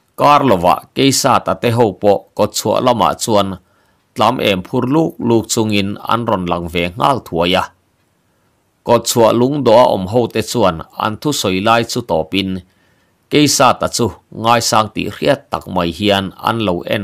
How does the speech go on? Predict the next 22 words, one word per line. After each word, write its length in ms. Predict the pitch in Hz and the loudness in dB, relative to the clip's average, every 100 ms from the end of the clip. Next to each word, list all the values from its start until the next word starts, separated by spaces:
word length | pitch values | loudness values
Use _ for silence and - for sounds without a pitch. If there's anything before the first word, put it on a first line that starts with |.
| 92 | -4
thap 180 | 127 147 - - | -2 -2 -6 -4
hloma. 300 | 101 92 87 - _ _ _ _ _ - _ _ _ _ _ _ _ _ _ _ _ _ - 151 | 0 2 0 -2 _ _ _ _ _ -20 _ _ _ _ _ _ _ _ _ _ _ _ -2 2
E 20 | 165 - | 2 2
khai 280 | 98 85 82 78 - | 2 2 -2 -10 -2
kha 160 | 151 131 82 - - - 123 | 2 2 2 -6 -16 -6 2
nawa 360 | 131 107 92 76 - _ _ _ _ _ | 2 4 2 0 -6 _ _ _ _ _
nang 280 | - 110 120 | -4 -2 2
ni 160 | 143 165 | 4 2
thian 360 | - 110 95 | 4 0 2
dun 240 | 95 92 90 | 0 -2 -2
in 200 | 110 104 101 | -6 -2 0
lom 220 | 101 107 | 0 0
na 80 | 127 | -2
kara 440 | - 127 120 92 71 | 0 2 4 2 -2
inua 420 | - 127 123 101 82 | -4 -2 0 0 0
tel 200 | 98 117 | 0 0
ve 200 | 92 87 | 0 0
don 280 | 87 113 110 | 2 2 2
em 200 | 95 98 | 0 -2
ni. 140 | 87 73 _ _ _ _ _ _ _ - | -4 -6 _ _ _ _ _ _ _ -2
Thang 200 | 151 151 | -2 0
pui, 400 | 143 95 71 | 2 2 0